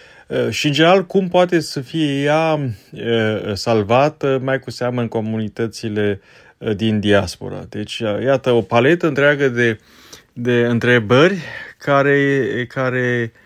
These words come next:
toate în parte și toate la un loc, uh, merită să fie, să fie avute măcar o dată pe an în vedere.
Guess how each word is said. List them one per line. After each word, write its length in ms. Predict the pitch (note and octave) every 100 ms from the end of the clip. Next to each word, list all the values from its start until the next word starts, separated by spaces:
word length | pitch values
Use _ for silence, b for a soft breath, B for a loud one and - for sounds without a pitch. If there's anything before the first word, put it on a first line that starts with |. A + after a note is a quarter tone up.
| b b b - D3
toate 320 | C#3+ E3 F3+
în 80 | C#3+
parte 580 | A#2+ C#3 C#3+ - E3 F3
și 200 | D3+ C3
toate 360 | - C3 B2+
la 140 | B2 A#2
un 180 | A2 A2+
loc, 340 | D3 F3 -
uh, 360 | C#3 C3 B2+ B2+ C3
merită 420 | C#3 C#3+ C3+ C3+
să 180 | B2 B2
fie, 420 | G#2+ - B2 A#2
să 180 | A2 A#2
fie 520 | G#2 A#2+ A#2 A2+ G#2+ B B B B
avute 580 | A#2 A2 G#2+ C3 - A#2+
măcar 480 | A#2 A2+ D#3+ E3
o 220 | D3+ A#2+ A2+
dată 380 | B2+ C3+ B2+
pe 180 | A2 A#2+
an 340 | A#2+ A#2 A2 -
în 160 | G#2+ F#2+
vedere. 520 | G2 F2+ F#2+ F2